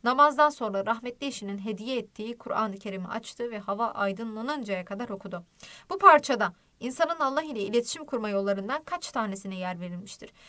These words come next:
A bir, B iki, C üç, D dört, E beş. Sevgili öğrenciler, ellerini semaya doğru açması, yalvarıp yakarması dua.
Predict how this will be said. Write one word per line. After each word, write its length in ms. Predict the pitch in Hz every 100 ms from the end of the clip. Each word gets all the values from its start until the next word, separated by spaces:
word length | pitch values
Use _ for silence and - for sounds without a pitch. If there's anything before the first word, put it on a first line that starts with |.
| - - _ _ -
A 320 | 240 208 190
bir, 220 | 269 277 190
B 260 | 214 196
iki, 360 | 196 - 269 196
C 280 | 208 196 -
üç, 300 | 269 - -
D 300 | 208 196 185
dört, 260 | 254 294 - -
E 280 | 208 196 202
beş. 260 | 180 - - _
Sevgili 360 | - - 302 285
öğrenciler, 440 | 254 202 185 185 -
ellerini 400 | 254 302 311 -
semaya 480 | - 262 269 294
doğru 200 | 240 214
açması, 500 | 190 220 - 202 196
yalvarıp 460 | 208 220 226 285 285
yakarması 720 | 196 196 185 180 196 311 330 - - - -
dua. 340 | 214 190 180